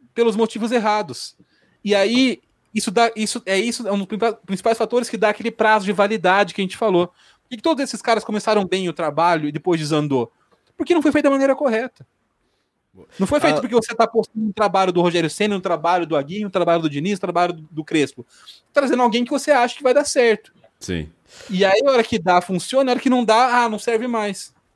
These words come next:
Speaker 2: Noia, você dá a última martelada aí, eu vi que você deu uma respirada pra falar alguma hora lá.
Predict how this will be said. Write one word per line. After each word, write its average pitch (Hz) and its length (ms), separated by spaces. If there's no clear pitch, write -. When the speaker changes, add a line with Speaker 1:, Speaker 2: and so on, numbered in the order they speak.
Speaker 2:
Noia, 139 380
você 160 880
dá 139 120
a 165 40
última 170 320
martelada 131 480
aí, 127 60
eu 127 60
vi 127 100
que 127 60
você 117 260
deu 110 100
uma 107 80
respirada 104 320
pra 98 120
falar 95 180
alguma 92 200
hora 95 200
lá. 120 260